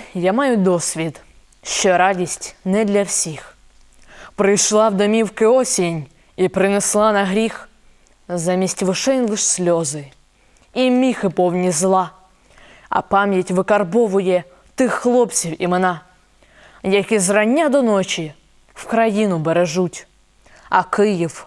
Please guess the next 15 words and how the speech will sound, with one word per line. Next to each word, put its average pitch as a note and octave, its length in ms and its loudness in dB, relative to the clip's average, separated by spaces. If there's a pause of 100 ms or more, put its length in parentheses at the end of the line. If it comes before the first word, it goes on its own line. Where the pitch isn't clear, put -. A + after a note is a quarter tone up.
а F#3+ 160 2
Одеса, G3+ 680 0 (260)
а F#3+ 120 0
Маріуполь, G#3+ 560 2
Львів A3 500 0 (540)
очікують G#3+ 800 -2
живими F3 540 -2 (480)
своїх E3+ 480 -2
синів, F#3 480 -4 (180)
братів. D#3+ 560 -8 (960)
Як F3 260 -2
добре A#3 320 2
прокидатися G3 880 -2 (160)
ранкової D#3+ 720 -4 (280)
пори. D3+ 260 -18